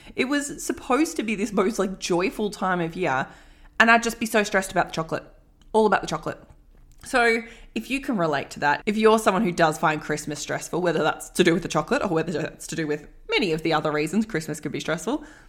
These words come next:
this episode is for you. So today we're gonna talk about having a good mindset around indulgence and around enjoying the holidays,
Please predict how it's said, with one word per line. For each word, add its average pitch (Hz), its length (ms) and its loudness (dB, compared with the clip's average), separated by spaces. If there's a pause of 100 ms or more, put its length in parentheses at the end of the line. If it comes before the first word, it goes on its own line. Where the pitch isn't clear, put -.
(540)
this 403 200 4
episode 175 340 0
is - 100 -8
for - 120 -12
you. - 200 -8
So - 140 -2
today 277 500 0 (300)
we're 208 80 0
gonna 247 220 2
talk 208 260 0
about 180 380 8
having 254 420 2
a 269 60 0
good 233 180 -2
mindset 160 540 0
around 151 400 -2
indulgence 175 880 -2
and 156 100 -2
around 147 240 0
enjoying 151 320 -6
the 143 60 -6
holidays, 165 580 -2